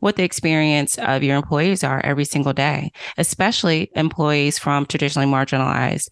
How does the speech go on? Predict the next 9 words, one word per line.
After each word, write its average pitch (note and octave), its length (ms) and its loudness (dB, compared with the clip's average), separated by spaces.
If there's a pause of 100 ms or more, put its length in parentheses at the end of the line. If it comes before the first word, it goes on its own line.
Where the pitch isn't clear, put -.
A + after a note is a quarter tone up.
(260)
backgrounds. - 680 -2
You D#3 140 2
really E3 300 2
have D3+ 240 0
to C#3+ 120 0
seek C#3+ 320 -2
out C3 300 0 (240)
their G#3 180 2
perspectives, C#3+ 840 -2